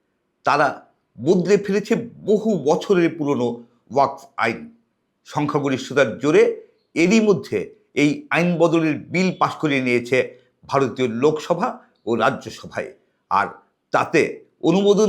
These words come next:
দিয়েছেন ভারতীয় রাষ্ট্রপতি দ্রৌপদী মুর্মু। ওয়াকফ আইন বদলের ফলে ভারত জুড়ে অসংখ্য মসজিদ, মাদ্রাসা, কবরস্থান, দরগা এবং সেবামূলক প্রতিষ্ঠানের অস্তিত্ব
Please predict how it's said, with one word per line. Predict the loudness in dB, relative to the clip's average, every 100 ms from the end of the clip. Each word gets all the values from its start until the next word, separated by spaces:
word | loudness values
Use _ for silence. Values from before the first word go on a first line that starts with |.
| 2
দিয়েছেন | 2 2 0 -2
ভারতীয় | -2 0 2 2 2
রাষ্ট্রপতি | 0 -2 -4 -4 -6 -6 -14 _ -18
দ্রৌপদী | 0 2 2 0 -2
মুর্মু। | -6 -12 -20 -20 _ _ _ _ _ _ -6
ওয়াকফ | 0 0 -2 -2
আইন | 0 0 2
বদলের | 0 2 0 -2
ফলে | 0 2 2 -2
ভারত | -4 -2 -2 -2
জুড়ে | 2 4 4 0 -10 -16
অসংখ্য | -16 -16 -14 -6 -4 -2 -6 -6 -6 -4
মসজিদ, | -4 -4 -6 -6 -10 _ _ _ _
মাদ্রাসা, | -2 -2 0 0 2 0 0 -6 -4
কবরস্থান, | -2 0 -2 -2 -4 -4 -4
দরগা | 0 0 2 0 -2 -6 -18 _
এবং | -6 -6 -6 -4
সেবামূলক | 0 0 0 0 -2
প্রতিষ্ঠানের | -6 -6 -2 0 0
অস্তিত্ব | -4 -8 -12